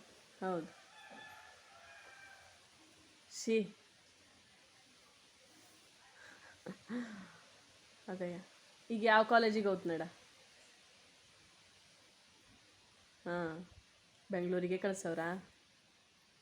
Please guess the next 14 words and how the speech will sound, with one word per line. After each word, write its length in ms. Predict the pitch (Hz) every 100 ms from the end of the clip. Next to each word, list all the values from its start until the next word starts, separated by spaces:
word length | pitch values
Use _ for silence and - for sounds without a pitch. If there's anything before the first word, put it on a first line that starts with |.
| - - -
ಹ್ಮ್, 260 | - 180
ಹ್ಮ್, 160 | 185 180
ಹ್ಮ್. 180 | 170 170 - - - - - - -
ನೋಡ, 240 | 196 190 220
ಇವನು 340 | 208 202 202 220
ಎಂತ 220 | 208 196 202
ಮಾಡೋ 280 | 202 196 202
ನೋಡೋ. 340 | 196 196 208 254 220 - - - - - -
ಹೇಳ್ಕತ್ತಿದ್ದ, 520 | - 196 208 208 214 190
ಇಲ್ಲೇ 240 | 190 202
ಒಪ್ಪುದಾರ 420 | 202 196 196 196
ಬೈಕ್ 280 | 208 202 202
ಬೇಕು 200 | 214 208 208
ಹೇಳ್ಕತ್ತಿದ್ದ. 640 | 202 208 214 262 220